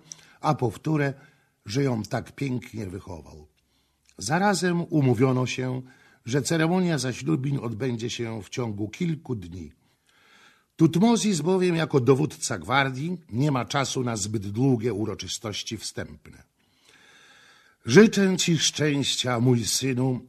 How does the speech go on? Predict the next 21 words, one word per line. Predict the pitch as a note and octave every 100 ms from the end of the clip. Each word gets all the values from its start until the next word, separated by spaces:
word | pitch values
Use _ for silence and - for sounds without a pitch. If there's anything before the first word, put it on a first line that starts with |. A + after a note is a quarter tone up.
| -
zakończył | F2+ B2+ A2+ B2+ A#2 G#2+ A#2
z | G2 G#2
uśmiechem | G2 A2 G#2+ G#2 F2+ F2+ -
Antef, | C3 C3 B2+ C#3 - _ _ - - -
„tudzież | D#3+ C3+ A#2 F2
wielkiej | A2+ D#3+ D3 A#2 B2+ A2+
cierpliwości. | G#2 A2+ F#2 F#2+ E2 D2 D2 - - - _ _ _ _ _ -
Albowiem | C#3 C3+ C#3+ D3+ C#3+
ukochana | C3+ D3 D3 C#3+
córka | C#3 C#3+ C3 B2+ C3
moja | B2+ B2 A#2
Hebron | B2 C3+ B2 C3 B2+ - - _
ma | A2 C3+
już | C3+ G2
dwadzieścia | D2+ D#2+ A#2 A2+ G2+ - F#2
lat, | E2+ C3 D#3 - _ _ _
jest | A2+ A#2+ -
pierwszą | D#3 C#3+ A2 A#2+ A2+
elegantką | A#2+ A#2+ B2+ A2+ G2+ G#2+ G2+
w | E2
Tebach | - C#3+ B2 - -